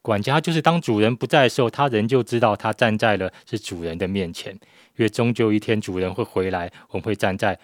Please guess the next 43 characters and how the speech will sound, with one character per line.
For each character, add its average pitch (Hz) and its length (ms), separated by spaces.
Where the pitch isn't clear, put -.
他 - 140
的 90 80
审 80 280
判 82 200
台 - 240
前。 - 160
亲 123 140
爱 120 40
的 117 40
弟 120 80
兄 120 80
姐 113 120
妹， 113 160
你 104 80
到 123 160
底 104 80
是 101 120
站 110 200
在 107 160
谁 85 240
的 98 80
面 95 240
前 98 220
呢？ 90 140
你 104 80
是 104 120
站 156 160
在 156 120
神 113 220
的 147 100
面 156 200
前 117 220
吗？ 123 200
还 - 160
是 117 140
你 104 80
站 110 160
在 110 140
自 120 180
己 98 160
的 92 100
面 98 220
前， 90 220